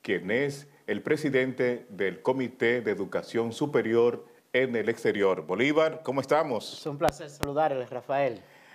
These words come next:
Speaker 1: Bolívar, me siento muy contento por esa iniciativa suya de traer diplomado aquí a la ciudad de Nueva York, en esta ocasión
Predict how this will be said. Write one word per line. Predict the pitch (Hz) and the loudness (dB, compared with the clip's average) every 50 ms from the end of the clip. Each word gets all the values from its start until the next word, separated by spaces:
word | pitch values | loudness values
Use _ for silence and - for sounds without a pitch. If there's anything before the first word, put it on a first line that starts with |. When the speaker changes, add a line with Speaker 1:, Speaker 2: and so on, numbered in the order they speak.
| - - - | -20 -20 -14
Speaker 1:
Bolívar, | _ 107 113 117 135 151 160 151 165 160 165 135 | _ 0 2 4 4 2 2 2 2 2 2 -2
me | 127 | -6
siento | 120 - 139 143 143 143 147 139 131 | -6 -4 -6 -6 -4 -2 -2 -2 -2
muy | 131 127 135 | -2 -4 -4
contento | - - 147 135 131 127 - 123 123 120 117 117 - 139 127 127 | -4 -4 -4 -6 -6 -4 -2 -2 -2 -2 -4 -4 -2 -2 0 0
por | 123 - - - 107 101 95 98 95 - | 0 -2 -2 -4 -4 -4 -2 -4 -6 -4
esa | 110 107 - - 127 117 | -6 -8 -6 -4 -4 -4
iniciativa | 110 104 107 107 104 - 113 95 90 - - 113 117 113 110 101 92 | -4 -6 -8 -10 -6 -4 -4 -4 -4 -4 -8 -8 -4 -2 -2 -2 -4
suya | - - 113 113 117 98 98 98 95 95 95 - - _ _ _ _ _ _ | -4 -6 -6 -6 -6 -2 0 0 0 0 -2 -8 -18 _ _ _ _ _ _
de | - 92 92 98 95 95 92 | -8 -2 0 0 2 0 2
traer | - 104 101 101 110 120 127 135 - - 90 - | 2 2 4 4 4 4 2 2 -4 -6 -10 -10
diplomado | 120 110 - - 110 101 98 98 113 135 135 123 107 104 107 113 127 127 - - | -10 -10 -4 -2 -2 -2 0 -2 -2 0 0 0 0 0 0 0 -2 -4 -8 -10
aquí | - 95 85 - - - 110 117 120 120 117 113 113 - | -8 -8 -8 -8 -10 -8 -4 -2 0 0 0 0 -2 -2
a | 104 95 | 0 0
la | 92 90 90 87 | 2 2 0 0
ciudad | - - 87 85 85 98 107 110 | -2 -6 -8 -2 0 0 0 2
de | 110 107 101 | 0 0 0
Nueva | 104 104 92 90 85 | 0 0 0 0 0
York, | 87 92 110 131 147 - - - | 2 2 2 2 2 -2 -8 -6
en | 92 98 | -4 -4
esta | 98 - 127 107 | -2 0 0 0
ocasión | 90 - 107 - - 110 117 143 175 175 165 | 0 0 -4 -2 0 0 2 2 0 -2 -6